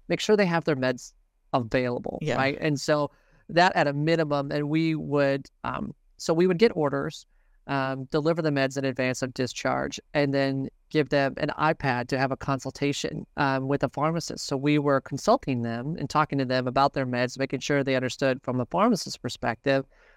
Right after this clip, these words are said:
Speaker 1: "Hey, do you understand what, what meds you're on? Did you get new meds while you were throughout your hospital or, or skilled nursing stay?"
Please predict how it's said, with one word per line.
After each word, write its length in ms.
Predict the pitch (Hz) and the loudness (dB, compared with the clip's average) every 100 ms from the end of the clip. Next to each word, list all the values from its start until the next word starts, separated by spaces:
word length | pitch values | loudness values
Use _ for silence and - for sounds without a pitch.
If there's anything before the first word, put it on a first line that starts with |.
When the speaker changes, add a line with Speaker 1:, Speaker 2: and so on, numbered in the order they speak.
| _ - | _ 0
Speaker 1:
"Hey, 120 | 180 | 2
do 60 | |
you 60 | 151 | 4
understand 640 | 160 156 156 139 139 139 | 2 0 0 0 0 0
what, 180 | 131 131 - - | 0 0 -2 -14
what 160 | 127 139 | -12 -2
meds 260 | 135 131 | -2 0
you're 180 | 139 131 | 0 2
on? 220 | 127 131 | 2 0
Did 160 | 127 127 | -2 -6
you 60 | 131 | -2
get 220 | 135 123 | -2 0
new 200 | 143 143 | 0 2
meds 280 | 135 131 123 | 2 0 -2
while 160 | 127 | -2
you 200 | 123 127 | -2 -2
were 340 | 123 123 135 - _ _ - | 0 0 -2 -6 _ _ -6
throughout 300 | 147 147 131 | 2 2 2
your 120 | 135 | 0
hospital 520 | 123 131 - - 135 131 | 0 0 0 -2 0 0
or, 240 | 127 120 | -2 -4
or 80 | - | -8
skilled 260 | - 143 135 | -4 -2 0
nursing 360 | 131 - 139 | -2 -4 -8
stay?" 460 | 123 - 135 131 135 | -4 -2 0 0 -2